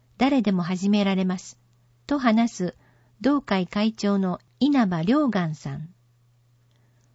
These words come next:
お題に対して会員が作ったたくさんの川柳の中から選んだ作品を選者が読み上げました。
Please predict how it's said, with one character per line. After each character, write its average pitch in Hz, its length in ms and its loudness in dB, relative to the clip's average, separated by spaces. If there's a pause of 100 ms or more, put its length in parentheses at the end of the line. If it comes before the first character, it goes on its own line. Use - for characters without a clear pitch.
(140)
お 208 160 2
題 285 220 2
に 285 140 -4
対 254 260 2
し - 120 -14
て - 300 -8
会 269 280 0
員 302 120 -4
が 285 160 -2
作 - 280 -8
っ - 20 -4
た - 280 -6 (120)
た 196 100 -2
く - 140 -14
さ 311 180 0
ん 302 80 0
の 240 120 4
川 247 300 2
柳 190 180 0
の 170 120 -2
中 185 300 -4
か 160 160 -8
ら 156 160 -10 (500)
選 269 300 2
ん 214 60 2
だ 196 120 -4
作 - 320 -4
品 233 300 2
を 208 200 0
選 302 280 -4
者 196 160 -2
が 170 60 -2
読 175 180 0
み 208 180 2
上 196 80 2
げ 190 120 -2
ま 180 120 -2
し - 120 -12
た。 - 160 -14